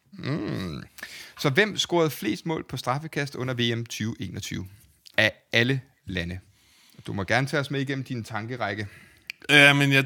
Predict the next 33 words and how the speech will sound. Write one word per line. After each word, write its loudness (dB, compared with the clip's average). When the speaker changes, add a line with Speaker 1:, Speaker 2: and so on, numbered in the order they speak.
Speaker 2:
t-, -2
går 2
lige 4
igennem, 2
øh, -2
f-, -10
landenes 4
straffeskytter. 2
Øh, -2
Uwe 4
blev 2
meget 6
skældt 0
ud, 0
synes -2
jeg, -2
for -6
Tyskland. -4
Speaker 1:
Mhm. -6
Speaker 2:
Øhm, -8
så -12
jeg -4
tænker, 0
han 0
har, -2
han -4
har 0
misset -4
måske -4
en -4
lille -2
smule. -6
Altså, -4